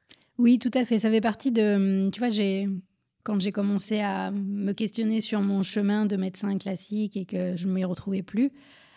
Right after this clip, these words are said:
bah, je me suis faite accompagner par une coach et, et là, je m'in-, je me suis intéressée du coup aux valeurs qui m'animent. Et pour moi, il y a clairement en premier la liberté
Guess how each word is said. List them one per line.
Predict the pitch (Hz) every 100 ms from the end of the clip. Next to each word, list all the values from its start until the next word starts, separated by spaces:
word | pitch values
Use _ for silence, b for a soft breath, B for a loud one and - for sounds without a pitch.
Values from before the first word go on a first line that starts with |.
| B
bah, | - 202
je | 175
me | 175
suis | -
faite | 175 180
accompagner | 165 180 175 170 175 208 220 220 220
par | 196 175
une | 175
coach | 170 220 233 233 233 -
et, | 311 247 190 185 190
et |
là, | 196 214
je | 196
m'in-, | 202 208 262
je | 285
me | 202
suis | 196
intéressée | 208 214 208 240
du | 202
coup | 247
aux | 214
valeurs | 196 214 247 247
qui | -
m'animent. | 202 185 190 277 233
Et | 196
pour | 190
moi, | 190
il | 214
y |
a | 185
clairement | 185 196 185 196 185
en |
premier | 185 190 196
la | 196
liberté | 185 185 185 - 220